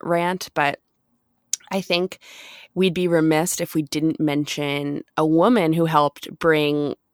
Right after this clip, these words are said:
Yoda to life, which I think is, I didn't know about until I was listening to Blast Points, who, it's just such a great podcast, can't recommend Blast Points enough, but I was listening to an older episode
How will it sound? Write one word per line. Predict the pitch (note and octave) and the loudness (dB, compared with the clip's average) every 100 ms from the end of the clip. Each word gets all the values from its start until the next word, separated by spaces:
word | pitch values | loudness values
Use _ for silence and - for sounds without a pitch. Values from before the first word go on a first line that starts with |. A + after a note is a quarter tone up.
| - | -8
Yoda | D#3 D3+ D#3 D3 C#3+ - | -2 0 0 -2 -6 -8
to | D3 | -8
life, | C#3+ C3+ A3 - D#3+ | -4 0 0 0 -6
which | D3+ | -4
I | D#3 | -4
think | D#3+ D#3+ | -4 -2
is, | D#3 D3+ - | -2 -4 -4
I | E3+ | 0
didn't | A#3 A#3+ | 2 2
know | E3 F#3 | 2 2
about | E3+ D3+ C#3+ | 4 2 2
until | D#3+ E3+ | -2 0
I | E3+ | -2
was | E3 | -2
listening | E3+ - D#3 | -4 -4 -6
to | D#3 | -2
Blast | D#3 F3+ F3+ | 0 0 -2
Points, | - E3 D3+ D#3 D3+ | -4 -2 0 -2 -2
who, | D3+ D3+ D3+ | -4 -2 -2
it's | D3+ - - | -4 -6 -8
just | - - | -8 -6
such | E3+ E3+ | -4 -4
a | |
great | G3 G3 | -4 -4
podcast, | D#3+ D3+ D3 - | -4 -4 -6 -8
can't | - D#3 D#3 | -4 -2 0
recommend | D#3+ E3+ D#3 | 0 0 0
Blast | D3 C#3+ - | 2 0 -4
Points | C3 - | -10 -6
enough, | D#3+ F3+ - - | -2 0 -2 -6
but | |
I | |
was | C3 | -6
listening | D#3+ - E3 | -4 -6 -6
to | D3+ | -8
an | - | -4
older | D#3+ F3+ | -2 0
episode | G3 F3 - C#3+ | -2 -4 -6 -4